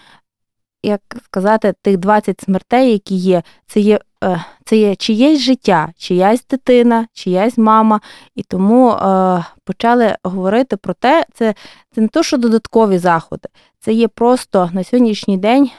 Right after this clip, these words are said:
ми, е, починаємо, якщо, е,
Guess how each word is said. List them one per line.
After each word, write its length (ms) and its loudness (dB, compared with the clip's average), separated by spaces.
ми, 300 0
е, 220 -4
починаємо, 520 -2
якщо, 320 -4
е, 380 -2